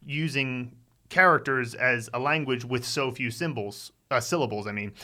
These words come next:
uh, is that it's just so, so easy to get confused from an auditory perspective. You could, if you just listen to people, it's like, "Oh my gosh, how many times did they say one?" And actually, this particular one, so, uh,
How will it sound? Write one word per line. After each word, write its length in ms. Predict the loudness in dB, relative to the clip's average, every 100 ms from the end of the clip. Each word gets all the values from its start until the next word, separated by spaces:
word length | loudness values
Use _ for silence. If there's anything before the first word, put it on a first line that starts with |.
| -18 -2
uh, 60 | 0
is 300 | 2 0 2
that 280 | 2 2 -4 _ _ _ _ _ _ _ _ -20
it's 340 | -8 -4 -2
just 140 | -2 0
so, 200 | 0 0
so 200 | 0 2
easy 200 | 2 0
to 40 |
get 120 | -2
confused 680 | -2 -2 0 0 -2 -6 -18 _
from 320 | -8 -4 -2 -2
an 100 | -2
auditory 440 | 0 0 -2 -4
perspective. 540 | -4 -4 -4 -4 -8 -8
You 80 | -10
could, 220 | -8 -8
if 100 | -8
you 60 |
just 160 | -6 -6
listen 200 | -6 -6
to 60 | -6
people, 180 | -6
it's 100 | -8
like, 140 | -10 -12
"Oh 60 |
my 60 | -12
gosh, 180 | -12 -12
how 80 | -10
many 100 | -8
times 220 | -8 -8
did 60 | -6
they 60 |
say 160 | -6 -6
one?" 420 | -4 -6 -6 -10 -16 _ -6
And 140 | 0 2
actually, 300 | 2 0 -4
this 180 | -4 -6
particular 500 | -6 -4 -2 -2 -2
one, 440 | 0 0 0 -8 -16 -16
so, 380 | -2 0 0 -4 -14 _ 2
uh, 320 | 4 4 0